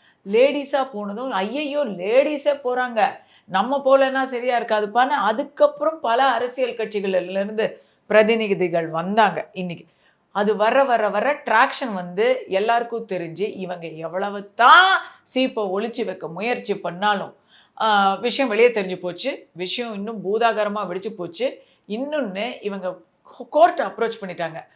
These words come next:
கோர்ட்டை அப்ரோச் பண்ண உடனே, அது வரைக்கும் வாயை கட்டி போட்டிருந்த பேப்பர்ஸு, மீடியா எல்லாமே கோர்ட்டுக்கு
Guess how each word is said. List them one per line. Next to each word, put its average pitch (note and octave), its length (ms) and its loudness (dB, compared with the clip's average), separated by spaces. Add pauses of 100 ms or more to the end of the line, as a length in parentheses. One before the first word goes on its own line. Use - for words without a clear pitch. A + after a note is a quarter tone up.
(320)
கோர்ட்டை F4+ 400 8
அப்ரோச் B3 460 4
பண்ண F#3+ 260 -2
உடனே, F#3 500 2 (420)
அது A#3 300 8
வரைக்கும் C#4 520 8
வாயை B3+ 500 6
கட்டி A#3 260 -2
போட்டிருந்த B3 500 2
பேப்பர்ஸு, G#3+ 840 -2 (540)
மீடியா C4 380 8
எல்லாமே A3 440 2
கோர்ட்டுக்கு F#4+ 580 4